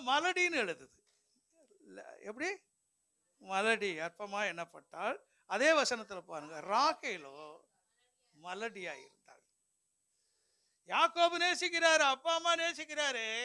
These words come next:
ஆனா கர்த்தர் நேசிக்கல. கர்த்தர் வேத வசனத்துல அங்க எழுதும்போது எழுதுறாரு மலடி. அது ஒரு பட்டம் தான் நினைச்சது. ஆனால் மற்றவர்கள் எல்லாரும் இவளை லேயாளை அற்பமா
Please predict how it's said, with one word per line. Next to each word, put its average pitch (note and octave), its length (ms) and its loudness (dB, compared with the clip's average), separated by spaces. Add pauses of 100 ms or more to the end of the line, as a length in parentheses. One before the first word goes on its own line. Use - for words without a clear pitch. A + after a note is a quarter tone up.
(580)
ஆனா F4 200 4
கர்த்தர் D4+ 520 0
நேசிக்கல. D4 520 0 (200)
கர்த்தர் B3+ 400 0
வேத D#4 280 2
வசனத்துல C#4 480 -6
அங்க B3 120 -4
எழுதும்போது C4 440 -6
எழுதுறாரு G#3 440 -8
மலடி. G#3+ 480 -2 (1000)
அது E3+ 120 -14
ஒரு F#3 100 -12
பட்டம் G#3+ 300 -14
தான் A3 180 -6
நினைச்சது. - 480 -18 (840)
ஆனால் E4 420 10 (340)
மற்றவர்கள் E4+ 600 2
எல்லாரும் F#4 580 10
இவளை D#4+ 280 0 (420)
லேயாளை D4+ 680 2
அற்பமா F4+ 520 0